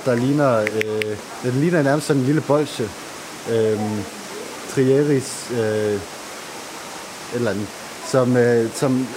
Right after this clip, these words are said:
øh, faktisk også er partenogenetisk, altså kan lave jomfrufødsel, og, øh, og jeg, som,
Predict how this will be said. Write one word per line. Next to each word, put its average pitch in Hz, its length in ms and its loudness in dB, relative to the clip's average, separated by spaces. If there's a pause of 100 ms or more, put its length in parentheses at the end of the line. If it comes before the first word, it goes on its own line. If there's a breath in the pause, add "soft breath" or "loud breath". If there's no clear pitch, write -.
øh, 131 140 4
faktisk 156 440 -4
også 185 200 0 (100)
er 120 140 0
partenogenetisk, 120 960 -2 (200)
altså 113 220 0
kan 113 240 0
lave 113 140 2
jomfrufødsel, 113 880 -2
og, 104 340 0
øh, 104 180 -2 (800)
og 117 80 0
jeg, 123 220 4
som, 143 220 0